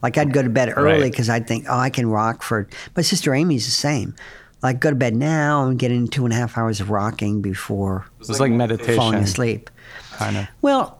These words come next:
Speaker 1: it always involved fantasy. Like, it always involved, not fantasy like, "Oh, if I could fly." It was more fantasy about the future and about how everything was gonna work out so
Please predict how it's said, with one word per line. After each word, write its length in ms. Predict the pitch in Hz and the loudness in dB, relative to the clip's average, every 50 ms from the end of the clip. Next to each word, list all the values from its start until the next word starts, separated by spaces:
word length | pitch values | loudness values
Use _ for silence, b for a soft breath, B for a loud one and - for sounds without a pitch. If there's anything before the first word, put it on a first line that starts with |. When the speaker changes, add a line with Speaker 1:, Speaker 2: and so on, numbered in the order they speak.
| - - | -4 0
Speaker 1:
it 120 | 240 247 | 2 2
always 320 | 277 285 294 330 339 311 294 | 4 4 4 4 4 4 2
involved 680 | 277 202 160 151 165 156 151 151 151 147 143 135 - | 2 2 2 4 4 4 4 4 4 2 2 0 -4
fantasy. 1000 | - - - - 131 131 135 135 135 - 123 113 - - - - - - 110 113 - | -6 -6 -2 0 0 2 0 0 -2 -4 -4 -2 -2 -2 -2 -4 -6 -8 -12 -10 -4
Like, 220 | - 131 135 127 - | -2 -2 -2 0 0
it 60 | 139 | 0
always 300 | 143 147 151 160 143 120 | 2 2 2 2 2 2
involved, 800 | 139 131 117 120 123 120 120 120 123 123 120 110 107 - - - - _ _ _ b b b b b - | 0 0 2 2 2 2 2 2 2 2 0 -2 -4 -8 -12 -16 -16 _ _ _ b b b b b -2
not 260 | 190 208 262 254 - | 0 2 2 0 0
fantasy 540 | - - 170 156 147 139 131 - - 147 139 | 0 0 2 2 2 0 0 0 0 2 2
like, 420 | 127 123 117 120 113 - - - _ _ _ _ - - - | 2 2 2 0 -2 -4 -8 -20 _ _ _ _ -14 -4 -2
"Oh, 140 | 143 139 131 | 0 0 0
if 120 | 110 - | 2 0
I 80 | 127 120 | 0 0
could 220 | - 120 110 107 | 0 -4 -6 -6
fly." 840 | - - - - - 139 127 120 120 117 104 98 98 101 107 110 - B B B B B B B | -6 -6 -4 -2 0 0 2 2 2 2 0 0 -2 -4 -6 -10 -12 B B B B B B B
It 60 | - 160 | 0 0
was 160 | 160 151 156 | 2 2 2
more 720 | 175 175 175 175 175 175 175 175 175 170 170 165 160 151 | 2 2 2 2 2 2 2 2 2 2 2 2 2 0
fantasy 880 | - - - - 147 143 139 139 135 135 120 - - - 131 123 123 123 | -2 -4 -2 0 0 2 2 2 2 0 0 -2 -2 0 0 0 2 0
about 400 | 110 98 117 113 107 107 117 - | 0 0 0 0 -2 -2 -4 -6
the 80 | - | -10
future 840 | - - - - - 127 123 120 120 - - - 87 90 87 82 85 - | -10 -10 -8 -4 -2 0 0 0 -2 -4 -4 -4 -2 -4 -4 -6 -8 -6
and 140 | 120 120 110 | -4 -2 -2
about 400 | 104 98 107 110 107 104 107 107 | -2 0 -2 -2 0 -2 -2 -4
how 720 | - - - 110 107 104 104 104 101 101 98 98 98 95 - _ b b b b b b b b b b b b b - | -4 -4 -4 -2 -2 0 0 0 0 0 -2 -2 -2 -4 -6 _ b b b b b b b b b b b b b -4
everything 520 | - 135 123 107 127 127 - 135 117 113 113 | -2 -2 0 0 0 0 0 0 0 0 0
was 120 | 110 110 - | 0 -2 -2
gonna 200 | - 110 107 107 | -2 -2 0 0
work 320 | 104 104 104 104 104 - 104 | 0 0 -2 -2 -2 -4 -2
out 340 | 104 104 101 95 90 - - - | -2 0 -2 -2 -4 -6 -10 -16
so 960 | - - - - - - 135 120 113 110 107 104 104 104 107 95 101 107 - | -12 -10 -8 -6 -6 -4 -2 0 0 0 0 0 0 0 0 0 -2 -4 -8